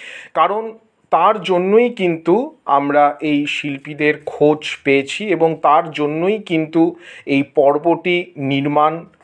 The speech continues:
করতে আমরা পেলে-, পেরেছি। আঞ্চলিক গবেষকের সহায়তার প্রতি আমরা চিরকৃতজ্ঞ,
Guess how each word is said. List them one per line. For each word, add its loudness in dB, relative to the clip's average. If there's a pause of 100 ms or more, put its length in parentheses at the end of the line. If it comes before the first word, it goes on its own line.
করতে 0 (140)
আমরা 2
পেলে-, -6 (100)
পেরেছি। -4 (320)
আঞ্চলিক 0
গবেষকের 0 (100)
সহায়তার 0
প্রতি -4
আমরা 0
চিরকৃতজ্ঞ, 0